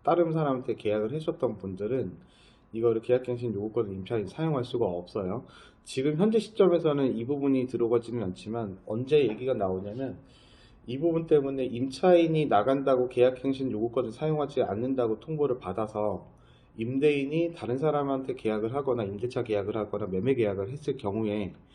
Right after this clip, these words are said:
이게 신의 측에 위반이 돼서 할 수 있는지 없는지에 대한 부분에 대해서 약간 참고가 될 것 같아요. 그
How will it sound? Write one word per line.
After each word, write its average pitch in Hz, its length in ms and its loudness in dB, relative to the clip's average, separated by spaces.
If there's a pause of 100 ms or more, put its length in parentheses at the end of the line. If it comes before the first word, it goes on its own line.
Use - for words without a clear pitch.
(380)
이게 117 100 -2
신의 214 320 0
측에 151 680 6
위반이 131 420 0
돼서 160 540 2 (460)
할 185 200 6
수 185 180 2
있는지 139 420 4
없는지에 135 640 4
대한 113 220 2
부분에 110 460 -4
대해서 107 300 -2 (360)
약간 120 220 0
참고가 175 420 4
될 101 180 -4
것 120 100 0
같아요. 87 440 -4 (560)
그 104 480 -4